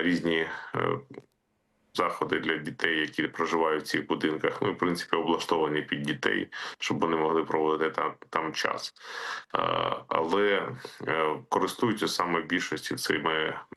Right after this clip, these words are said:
бетонними спорудами, які стоять по всьому Херсону. Тому що добігти в такий короткий, е,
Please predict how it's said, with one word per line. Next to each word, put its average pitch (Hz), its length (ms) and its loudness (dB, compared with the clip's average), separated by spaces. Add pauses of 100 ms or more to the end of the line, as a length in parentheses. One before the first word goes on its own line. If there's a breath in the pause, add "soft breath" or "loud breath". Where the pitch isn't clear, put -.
(220)
бетонними 82 640 2
спорудами, 87 600 2
які 76 220 0
стоять 80 400 0
по - 60 0
всьому 76 440 -2 (240)
Херсону. - 520 -2
Тому - 220 -2
що - 340 -2 (440 loud breath)
добігти 87 640 2 (240)
в - 120 -8
такий - 240 0
короткий, 82 640 0 (280)
е, - 300 0